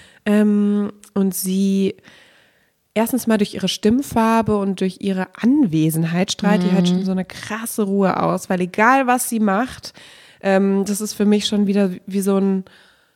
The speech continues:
Speaker 1: okay, der Stress lässt nach,
Speaker 2: Ja.
Speaker 1: ich krieg meinen Kopf
Speaker 2: Ja.
Speaker 1: frei. Und sie, ähm,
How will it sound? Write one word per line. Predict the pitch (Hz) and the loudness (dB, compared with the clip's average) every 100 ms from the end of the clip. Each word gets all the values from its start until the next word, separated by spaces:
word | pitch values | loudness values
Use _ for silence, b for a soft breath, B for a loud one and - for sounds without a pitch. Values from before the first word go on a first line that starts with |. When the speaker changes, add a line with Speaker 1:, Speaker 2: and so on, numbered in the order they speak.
| b | b
Speaker 1:
okay, | 190 175 190 180 | -10 -4 -2 -2
der | 180 | -2
Stress | - - 180 180 | -4 -4 -4 -2
lässt | 185 180 - | -4 -4 -4
nach, | 170 165 170 | -2 0 0
Speaker 2:
Ja. | 165 | -2
Speaker 1:
ich | - | -6
krieg | - 175 | -8 -4
meinen | 170 | -2
Kopf | 170 | -2
Speaker 2:
Ja. | 151 | -2
Speaker 1:
frei. | - 170 165 208 - | -2 -2 -2 -2 -2
Und | 202 | -2
sie, | 190 226 233 226 | 2 4 4 4
ähm, | 208 202 202 208 208 | 4 4 2 2 0